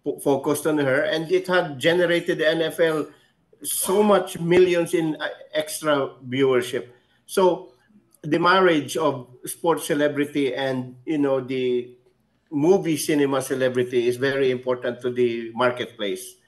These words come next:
So, yun ang dapat i-, you know, i-, pagdi-, didiinan ng P B A 'cause that's very important. You know, back in the day nga, like yung mga P B A, for instance, P B A players,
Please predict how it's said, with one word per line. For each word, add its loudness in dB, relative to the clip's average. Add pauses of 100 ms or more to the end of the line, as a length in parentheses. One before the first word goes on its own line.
(280)
So, -2
yun 6
ang 4 (500)
dapat 2
i-, -4 (320)
you 4
know, 0
i-, -8
pagdi-, -2
didiinan 2
ng 0
P -6
B -4 (100)
A -2 (100)
'cause -16
that's -6
very 2
important. -8 (400)
You -2
know, 4
back 2
in 0
the 4
day 2
nga, 0
like -2
yung 0
mga -4
P -4
B -4
A, 2 (200)
for 2
instance, 0
P -6
B 2
A 0
players, -2